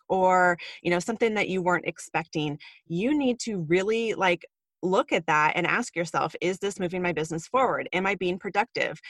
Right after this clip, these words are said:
Um, so carve out that time, schedule it out, get your planner, get your, your Google Calendar, whatever you use, and plan. So s-, block schedule. We talk a lot about block scheduling. Um, we do have a block scheduling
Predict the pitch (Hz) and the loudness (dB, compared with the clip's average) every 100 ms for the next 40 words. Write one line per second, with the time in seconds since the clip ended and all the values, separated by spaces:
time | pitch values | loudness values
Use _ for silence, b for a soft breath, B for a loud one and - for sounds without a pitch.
0 | B B B 180 160 135 - - 180 165 | B B B 4 4 0 -4 2 2 2
1 | _ - - 196 240 277 269 269 - 165 | _ -10 0 2 4 4 4 0 0 -4
2 | 151 160 - - 220 233 254 269 - 160 | -4 -6 -8 0 0 2 2 2 2 2
3 | 151 - 165 240 - 277 - 175 156 160 | 0 -4 0 0 2 0 0 -2 0 0
4 | 165 226 254 220 202 180 170 156 _ 165 | 0 2 2 2 2 2 2 -6 _ -4
5 | 160 170 _ 247 262 262 254 254 185 175 | -4 -4 _ -2 2 2 2 2 2 2
6 | 175 175 - 202 233 220 196 190 156 165 | 2 2 2 2 2 0 -4 -6 -2 -2
7 | 196 269 - 202 208 202 - _ _ _ | -2 -4 -4 -2 -2 -4 -10 _ _ _
8 | - - 190 170 - - - 180 170 - | -20 -4 0 0 -2 -6 -4 -4 -4 -12
9 | 160 185 196 - - 170 123 - - 175 | 0 2 2 0 -4 -2 -2 -4 -2 -2
10 | 156 160 - 233 - 185 170 - 180 170 | 0 0 2 2 2 2 0 0 -2 0
11 | 170 170 170 B B B 185 170 151 156 | 2 0 -2 B B B 2 4 4 0
12 | 175 190 180 208 254 196 180 185 - - | -2 -2 0 2 2 2 2 2 2 -2
13 | 175 170 175 170 170 | -4 0 0 2 0